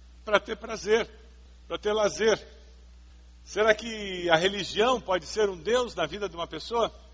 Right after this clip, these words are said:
A pessoa pode viver em função daquela religião, daquele rito. Será que poder pode ser um Deus na vida de uma pessoa?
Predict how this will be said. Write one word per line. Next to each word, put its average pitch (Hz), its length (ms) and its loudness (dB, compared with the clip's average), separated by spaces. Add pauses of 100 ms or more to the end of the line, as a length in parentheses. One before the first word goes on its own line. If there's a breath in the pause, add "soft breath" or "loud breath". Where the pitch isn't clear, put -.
(340)
A - 60 -18
pessoa 180 260 -8
pode 202 200 -8
viver 208 260 -2
em 226 80 -12
função 277 720 0
daquela 240 340 0
religião, 226 600 -2 (260 soft breath)
daquele 214 320 0
rito. 240 420 -4 (440)
Será 156 260 -12
que 170 80 -16
poder 170 640 4
pode 143 240 -2
ser 156 220 -4
um 139 100 -12
Deus 165 320 0
na 139 100 -8
vida 143 240 -10
de 123 80 -12
uma 127 120 -8
pessoa? 170 440 -6